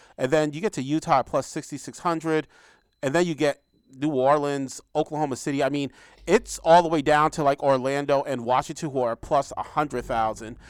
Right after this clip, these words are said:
which, I mean, if you got a hundred bucks lying around, why not just lay it on one of those teams and pray?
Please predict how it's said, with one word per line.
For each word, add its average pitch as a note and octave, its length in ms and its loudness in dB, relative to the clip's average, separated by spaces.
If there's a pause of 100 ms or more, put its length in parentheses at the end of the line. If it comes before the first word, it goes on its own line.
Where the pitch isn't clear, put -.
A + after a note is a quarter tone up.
(140)
which, C3+ 320 -2
I C3+ 80 -6
mean, C3 140 -4
if A#2+ 80 -8
you D3 80 -6
got C3+ 180 4
a B2 60 0
hundred B2 260 -8
bucks A#2 220 -4
lying A#2+ 160 -4
around, A#2 240 -4
why A#2+ 100 -2
not A#2 140 -8
just A2 160 -14
lay A#2+ 260 -6
it B2 80 -4
on A#2 140 -6
one A#2 120 -6
of A2 60 -10
those A#2+ 160 -6
teams A#2+ 260 -10
and F#2+ 120 -14
pray? A#2+ 360 -2